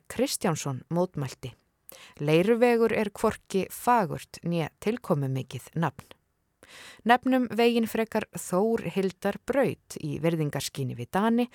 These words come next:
og ekki síst drottningu þeirra,“ stakk Bjartmar upp á. Engin lending var í málinu og sex árum eftir heimsókn Margrétar var þessi fyrsta hraðbraut norðursins enn nafnlaus.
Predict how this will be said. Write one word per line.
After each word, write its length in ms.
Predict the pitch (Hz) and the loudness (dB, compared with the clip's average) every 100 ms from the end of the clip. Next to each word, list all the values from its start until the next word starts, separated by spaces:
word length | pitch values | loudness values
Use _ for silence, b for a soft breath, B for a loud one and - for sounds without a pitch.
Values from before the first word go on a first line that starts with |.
| B B - | B B -2
og 80 | |
ekki 160 | 220 220 | 0 -2
síst 420 | - 185 - - - | -4 -4 -4 -10 -6
drottningu 500 | - 160 - 147 170 | -2 -2 -4 -6 -4
þeirra,“ 360 | - 277 240 123 _ _ - | 0 0 0 -4 _ _ -14
stakk 340 | - 139 - | -8 -8 -8
Bjartmar 380 | - 135 - 151 | -8 -6 -2 -2
upp 180 | 214 - | -2 -4
á. 120 | 117 _ _ _ _ b b b b b b b b | -8 _ _ _ _ b b b b b b b b
Engin 320 | 220 247 247 | 0 2 4
lending 400 | 233 214 202 196 185 | 6 4 4 0 0
var 160 | 185 170 | 2 2
í 80 | 160 | 2
málinu 460 | 135 135 131 139 147 | 0 -2 -2 -2 -2
og 140 | - - | -2 0
sex 400 | 208 233 - - | 0 0 -2 4
árum 460 | 190 190 202 285 262 | 4 4 2 -2 -2
eftir 380 | 180 - 156 - | -6 -4 -8 -4
heimsókn 500 | 151 175 - - 147 | -2 -2 -2 -4 -4
Margrétar 480 | 143 - 147 170 196 - B B B | -4 -4 -4 -2 -4 -8 B B B
var 140 | 175 | -2
þessi 320 | 170 156 147 135 - | 0 -2 -2 -4 0
fyrsta 460 | 226 - - 147 139 | -2 0 -4 -4 0
hraðbraut 640 | 160 180 196 160 151 - - | 2 2 0 -4 -6 -6 -4
norðursins 880 | 170 156 139 127 - - 262 - - - - | 0 0 0 -8 -6 -4 -4 -4 -8 -10 -2
enn 280 | 208 156 175 - | 0 0 -4 -2
nafnlaus. 640 | 269 - 170 131 - | 0 0 -4 -4 -10